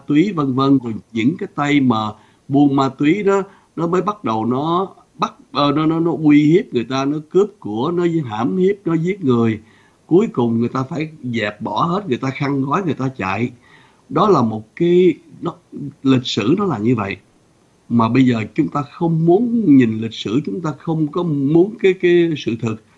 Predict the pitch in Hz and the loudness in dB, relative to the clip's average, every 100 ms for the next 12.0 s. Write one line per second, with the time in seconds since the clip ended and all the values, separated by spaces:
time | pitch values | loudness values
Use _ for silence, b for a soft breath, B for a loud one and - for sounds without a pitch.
0 | b b b - 165 160 139 131 131 B | b b b -2 -2 2 0 0 -6 B
1 | _ 170 139 - - 113 110 110 113 120 | _ 0 0 -2 -4 -2 -2 -6 -6 -4
2 | 104 107 101 - b b 104 151 143 120 | -4 -2 -4 -6 b b -2 0 0 -4
3 | 110 110 _ 127 123 - 185 127 120 113 | -4 -12 _ -6 -6 0 0 2 -2 -2
4 | 120 123 101 104 131 - - 95 80 _ | -4 -4 -2 0 0 0 -2 -2 -10 _
5 | _ _ _ _ _ - 156 180 226 226 | _ _ _ _ _ -2 4 4 2 -4
6 | 113 101 98 117 107 101 107 143 143 165 | -4 -4 -6 -8 -8 -8 -8 -10 -8 -8
7 | 160 135 131 143 135 b b b _ - | -4 -2 0 -2 -8 b b b _ -4
8 | 107 101 95 - 95 92 135 175 160 131 | -2 -2 -4 -6 -6 -4 -2 0 0 0
9 | 120 110 110 - 101 - - 101 - 95 | -4 -4 -6 -6 -8 -8 -10 -8 -4 0
10 | 143 139 123 117 147 110 98 104 104 98 | 2 4 2 4 4 4 0 -4 -4 -4
11 | 104 113 B B B - 101 143 143 127 | -6 -8 B B B 0 2 6 6 4